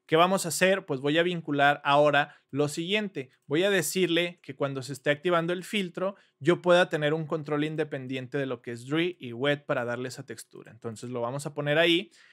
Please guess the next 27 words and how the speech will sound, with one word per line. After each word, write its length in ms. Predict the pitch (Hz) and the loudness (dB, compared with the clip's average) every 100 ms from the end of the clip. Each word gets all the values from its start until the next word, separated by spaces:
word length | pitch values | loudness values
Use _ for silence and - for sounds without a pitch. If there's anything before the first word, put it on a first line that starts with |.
| _ - | _ -6
y 220 | 196 226 147 | -4 -4 0
vamos 300 | 143 147 147 | 0 0 -4
a 80 | 151 | -4
crear 320 | 127 127 135 | -2 -2 -2
un 260 | 156 143 | -4 -6
slider. 480 | 131 135 117 101 101 | -4 -4 -4 -4 -10
Entonces 380 | 107 104 117 127 | -14 -16 -16 -12
vamos 260 | 123 135 170 | -10 -8 -4
a 40 | |
editar, 500 | 156 147 180 202 - | -4 -2 0 0 -4
creamos 400 | - 120 123 123 | -6 -4 -4 -8
un 140 | 143 147 | -8 -4
slider 560 | 180 190 185 185 190 | 2 4 4 0 -4
o, 100 | - 123 123 | -6 -8 -4
o 200 | 131 127 | 0 0
fader. 520 | - 214 185 180 202 _ _ _ _ _ | 4 4 4 0 -4 _ _ _ _ _
Pon-, 320 | 120 120 120 | -10 -10 -8
pongo 300 | - 127 151 | -6 2 4
este, 420 | 180 175 - 208 | 4 2 -4 -6
por 220 | 226 131 | -6 -10
ejemplo, 720 | 120 131 123 127 131 131 120 - | -8 -10 -10 -4 -2 0 -2 -8
este 260 | 127 - | -12 -10
aquí 200 | 123 - | -12 -12
para 200 | 123 131 | -8 -6
darle 520 | 120 123 127 123 117 120 | -4 -6 -6 -6 -8 -10
esa 160 | 127 | -14
intensidad. 640 | 131 143 147 180 185 202 | -12 -10 -6 0 2 0